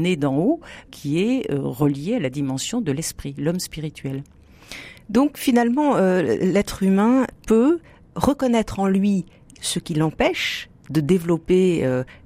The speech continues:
Speaker 2: la vie
Speaker 1: Bien sûr.
Speaker 2: spirituelle. Il y a un travail de discernement. Qu'est-ce qui m'habite et qui pratiquement me, me tyrannise ?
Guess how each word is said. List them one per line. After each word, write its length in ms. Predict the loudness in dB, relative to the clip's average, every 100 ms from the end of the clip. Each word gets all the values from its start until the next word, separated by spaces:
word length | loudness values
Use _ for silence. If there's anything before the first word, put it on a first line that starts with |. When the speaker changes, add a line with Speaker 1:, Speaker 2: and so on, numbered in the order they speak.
| -4
Speaker 2:
la 120 | 0
vie 80 | 0
Speaker 1:
Bien 80 | 0
sûr. 220 | -2 -2
Speaker 2:
spirituelle. 440 | -2 -2 0 0 2
Il 60 | 2
y 60 |
a 40 | 0
un 60 |
travail 340 | 0 -2 0 0
de 80 |
discernement. 800 | -2 -2 -2 0 2 2 0 -2 -8 -8
Qu'est-ce 200 | -4 -2
qui 140 | 0 2
m'habite 480 | 2 0 -4 -2 -4
et 60 |
qui 260 | -4 -10 -14 -12
pratiquement 520 | -4 -4 -6 -4 0 2
me, 260 | 2 0 -2 -12 -2
me 80 | 0
tyrannise ? 880 | 0 -2 0 0 2 0 0 -2